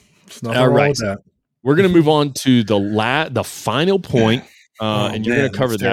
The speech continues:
Speaker 2: But,
Speaker 1: terrible.
Speaker 2: uh, before we do that,
Speaker 1: <laughs>
Speaker 2: I'm gonna read this, this real quick. Uh, it's one last thing when we talk about, you know, pushing it forward. After the battle, Washington would explain his decision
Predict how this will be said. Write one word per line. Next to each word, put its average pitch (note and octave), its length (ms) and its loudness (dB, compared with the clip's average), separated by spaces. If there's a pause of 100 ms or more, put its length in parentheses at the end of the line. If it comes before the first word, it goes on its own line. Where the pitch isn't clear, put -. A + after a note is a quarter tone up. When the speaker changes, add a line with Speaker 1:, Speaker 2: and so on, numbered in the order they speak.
(100)
Speaker 2:
But, - 80 -2
Speaker 1:
terrible. F#2 120 -12 (360)
Speaker 2:
uh, A2 60 -4
before A#2+ 340 -2
we E3+ 120 -2
do B2+ 160 0
that, G2+ 260 -2
Speaker 1:
<laughs> - 20 -20
Speaker 2:
I'm A2+ 100 -4
gonna A2 140 -4
read A2 240 -2
this, A2 240 -2
this G#2+ 260 -6
real A#2 240 0
quick. - 460 -4 (400)
Uh, F#2 420 -6
it's - 280 -14
one A#2 320 -2
last B2+ 340 -2
thing A#2 380 -4 (180)
when G2+ 160 -10
we F#2+ 100 -8
talk G2 240 -8
about, F#2+ 300 -8 (160)
you F2 80 -18
know, E2+ 80 -16
pushing F2+ 380 -12
it - 140 -18
forward. E2 320 -16 (680)
After C3 280 -4
the D#3 80 -2
battle, G2+ 320 0
Washington C3 580 -6
would A2+ 120 -2
explain A2 560 -6
his G#2+ 180 -12
decision G#2 720 -4